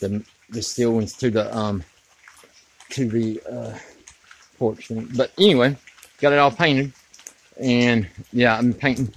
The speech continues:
It's rainy, cold, and, but this is under shelter. So anyway, got it all painted, and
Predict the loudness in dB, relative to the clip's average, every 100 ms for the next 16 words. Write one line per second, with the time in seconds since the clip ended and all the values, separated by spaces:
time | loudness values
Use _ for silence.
0 | -12 -10 -10 -10 0 4 6 4 0 -16
1 | -18 -20 -20 0 2 4 2 -2 _ _
2 | -20 _ _ -8 -2 0 0 -2 -6 _
3 | -20 _ -20 _ _ _ _ -20 _ -4
4 | -4 -6 -10 -8 -6 -6 -4 -4 -4 -8
5 | -14 -14 -6 -2 -2 -2 -2 -2 -6 -12
6 | _ -8 -4 -2 -2 -2 -2 0 -2 -6
7 | _ _ _ -6 -4 -4